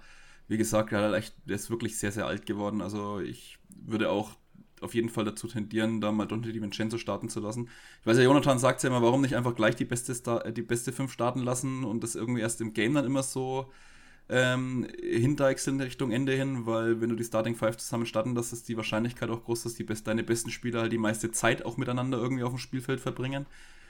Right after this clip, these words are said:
Ähm, das würde ich auf jeden Fall sehen, dass das ein relativ einfaches Adjustment ist.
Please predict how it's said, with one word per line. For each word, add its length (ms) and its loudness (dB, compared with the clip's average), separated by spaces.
Ähm, 540 4
das 220 -4
würde 120 4
ich 80 2
auf 140 0
jeden 160 4
Fall 220 0
sehen, 680 -2
dass 140 -6
das 160 -2
ein 80 -2
relativ 320 -2
einfaches 320 -2
Adjustment 480 -4
ist. 280 -8